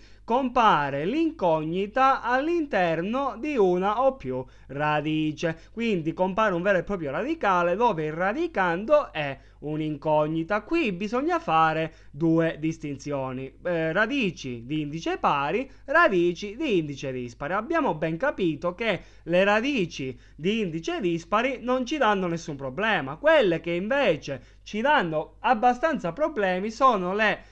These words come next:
eh, radici di,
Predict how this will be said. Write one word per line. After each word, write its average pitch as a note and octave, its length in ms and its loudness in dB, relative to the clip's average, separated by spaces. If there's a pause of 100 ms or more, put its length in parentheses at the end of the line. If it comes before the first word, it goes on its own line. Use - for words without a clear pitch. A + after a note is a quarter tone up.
(120)
eh, D#3 160 -4
radici A#3 960 0 (680)
di, G3 560 0